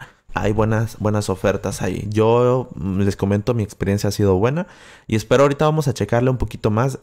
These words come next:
Eh, son de las tiendas que ahorita yo ropa no, no necesito, pero si encuentro promociones buenas, sí. ¿Qué pasa?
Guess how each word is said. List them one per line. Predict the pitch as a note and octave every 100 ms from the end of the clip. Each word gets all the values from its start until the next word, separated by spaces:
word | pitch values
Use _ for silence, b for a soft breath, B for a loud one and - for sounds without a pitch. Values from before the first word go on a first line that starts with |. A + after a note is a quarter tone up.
| -
Eh, | G#2 G#2
son | - D#3+
de | E3+
las | D3+
tiendas | - D3+ E3+ D#3+ -
que | -
ahorita | G#2 B2+ E3 D#3+ - -
yo | G#2 G#2 B2 C#3
ropa | C3+ C3+ C#3+
no, | B2 B2
no | A#2 A#2
necesito, | A#2+ - - A2 G2
pero | - F#2+
si | G#2
encuentro | G2 G2+ -
promociones | A2+ A2 F#2+ G#2+ G#2
buenas, | G2+ G#2+ G2+
sí. | F#2+ F#2 B B B B B B -
¿Qué | D3
pasa? | D3 E3+ - G2 F2